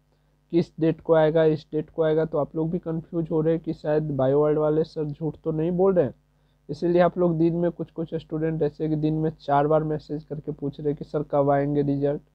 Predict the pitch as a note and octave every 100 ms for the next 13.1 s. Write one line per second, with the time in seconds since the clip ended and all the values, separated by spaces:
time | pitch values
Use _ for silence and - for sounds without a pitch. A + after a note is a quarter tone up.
0 | _ _ _ _ _ _ _ - E3+ -
1 | A3 A3+ A3 G#3+ G#3 G#3 G3+ G#3 - E3+
2 | - E3+ F3+ F#3 F3+ E3 - F3 - D3
3 | D#3 G#3 G#3+ G3 F#3 F3+ D#3+ F3+ - F3+
4 | E3 D#3 D3 D#3+ E3 F3 D3+ C3+ D#3 E3
5 | F3 F3 F3 F#3 E3+ F3 F3 F3+ - E3+
6 | - E3 E3+ E3+ E3+ E3+ D#3+ D#3 - D3
7 | D3+ - F3+ D#3 D#3+ D#3+ F3+ F3 F3 E3
8 | D#3 F3 E3+ F3+ E3+ E3+ E3+ F3 D#3+ D#3
9 | D3+ D#3+ D#3+ E3 D#3+ C#3 B2+ D3 D#3+ E3+
10 | F3+ F#3 A#3+ _ _ _ _ _ D#3 -
11 | G3 G#3 F3+ E3+ - - D#3+ D#3+ E3+ D#3+
12 | E3 - G3 F#3+ D3+ C3+ C3+ A#2+ B2 -